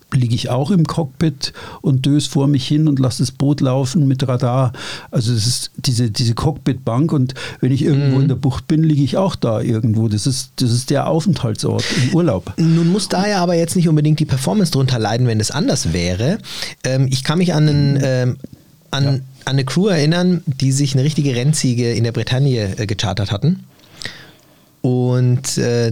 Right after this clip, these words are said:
Speaker 2: dann auf dem Boot waren und total,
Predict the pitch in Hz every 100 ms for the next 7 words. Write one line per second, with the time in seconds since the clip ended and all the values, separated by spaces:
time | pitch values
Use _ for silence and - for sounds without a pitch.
0 | 117 117 120 127 131 123 - 120 110 117
1 | 156 113 113 127 117 - - - 110 123
2 | 147